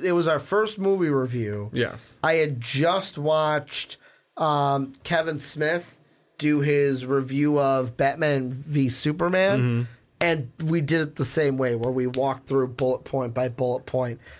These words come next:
Speaker 1: the entire movie.
Speaker 2: May have had too many bullet points, 'cause we literally just described the whole movie during
Speaker 1: We
Speaker 2: that.
Speaker 1: haven't done, well, and that's the same thing. Avengers was an hour three.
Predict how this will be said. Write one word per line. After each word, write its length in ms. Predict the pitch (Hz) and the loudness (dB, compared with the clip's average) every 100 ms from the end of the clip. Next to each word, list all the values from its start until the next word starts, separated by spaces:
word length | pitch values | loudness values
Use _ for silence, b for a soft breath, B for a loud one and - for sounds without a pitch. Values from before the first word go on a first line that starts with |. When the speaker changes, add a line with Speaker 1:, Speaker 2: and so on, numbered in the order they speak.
| B _ | B _
Speaker 1:
the 140 | 135 | 2
entire 400 | 131 - 156 143 | 2 2 2 2
movie. 340 | 135 147 156 156 | 2 2 2 2
Speaker 2:
May 140 | 170 | 2
have 80 | 151 | 2
had 180 | 139 135 | -2 -2
too 140 | 147 | -2
many 140 | 135 120 | 0 0
bullet 280 | 120 120 | 2 0
points, 300 | 117 110 101 | -2 -6 -6
'cause 160 | - 123 | -4 0
we 140 | 131 | 0
literally 380 | 127 131 131 123 | 2 2 2 2
just 220 | 117 117 | 0 -2
described 380 | 117 - 117 110 | -2 -4 -2 -2
the 80 | 107 | -2
whole 140 | 104 | -4
movie 320 | 104 104 104 104 | -4 -6 -6 -6
during 320 | 95 90 170 | -8 -2 0
Speaker 1:
We 80 | 165 | 0
Speaker 2:
that. 60 | |
Speaker 1:
haven't 440 | 139 175 165 151 139 | 0 0 2 0 0
done, 180 | 139 143 | 0 2
well, 180 | 147 - | 0 0
and 180 | 147 135 | 0 2
that's 200 | 135 123 | 0 -2
the 60 | |
same 240 | 131 139 120 | -2 -2 -2
thing. 120 | 117 B B 156 | -4 B B -2
Avengers 580 | 151 160 185 202 240 190 | 0 2 0 0 -2 0
was 200 | 196 170 | 0 0
an 80 | |
hour 400 | 151 151 160 170 | 0 0 2 0
three. 580 | 151 - 139 127 110 113 | -2 -2 -2 0 -2 -8